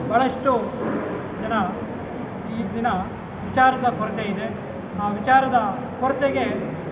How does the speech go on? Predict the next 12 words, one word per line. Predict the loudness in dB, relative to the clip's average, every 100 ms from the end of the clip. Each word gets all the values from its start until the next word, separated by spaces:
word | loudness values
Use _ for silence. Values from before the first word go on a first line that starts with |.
| -8 0
ಪೋಷಕರಾದ | 4 4 4 4 6
ತಂದೆ | 4 0 -2 2
ತಾಯಿ | 2 0
ಮಕ್ಕಳಿಗೆ | -4 -4 -2 -2
ವಿದ್ಯಾಭ್ಯಾಸ | -2 0 2 4 2
ಕೊಡಿಸೋದ್ರ | 2 -2 -2 -2 -2 -2 -4 -4 -6 -6 0
ಕಡೆ | 0 2 0 -2 -2 -2 -2 -2
ಒಂದು | 0 0 0 0 0
ವಿದ್ಯಾಭ್ಯಾಸ | 2 2 2
ಕುಂಠಿತ | 0 -2 -2 0 4
ಆಗಿರೋದ್ರಿಂದ | 4 4 0 -2 0 0 0
ವಿಚಾರದ | 2 2 2